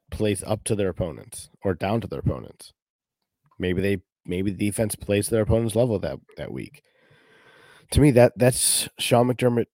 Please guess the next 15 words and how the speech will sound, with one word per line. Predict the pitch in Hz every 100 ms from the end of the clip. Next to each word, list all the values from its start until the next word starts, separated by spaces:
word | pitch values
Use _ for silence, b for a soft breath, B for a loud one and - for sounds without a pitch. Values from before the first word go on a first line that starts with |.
| -
coaching. | 123 120 127 117 113 107 B B -
You | 107
know, | 98 87 90 _ -
he's | 98 - 123 135 -
in, | 82 107 - - -
I |
don't | 107
wanna | 120
say | 123
he's | 113 101
a |
defensive | 95 - 104 101 87 - - _ _ _ _ _ _ _ -
mind, | 98 90 92 98 80
you | 95
know, | 76